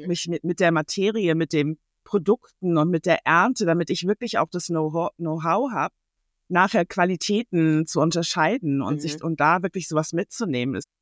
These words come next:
Speaker 1: schon erstaunlich für zwanzig. Äh, das ist ja schon etwas in dir, wo du, also was ist das, dass du da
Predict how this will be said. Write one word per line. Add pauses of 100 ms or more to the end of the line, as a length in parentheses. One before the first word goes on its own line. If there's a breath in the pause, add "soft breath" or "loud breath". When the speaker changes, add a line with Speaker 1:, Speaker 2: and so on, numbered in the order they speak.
(240)
Speaker 1:
schon
erstaunlich
für
zwanzig.
Äh,
das
ist
ja
schon
etwas
in
dir,
wo
du, (140)
also
was
ist
das, (280)
dass
du
da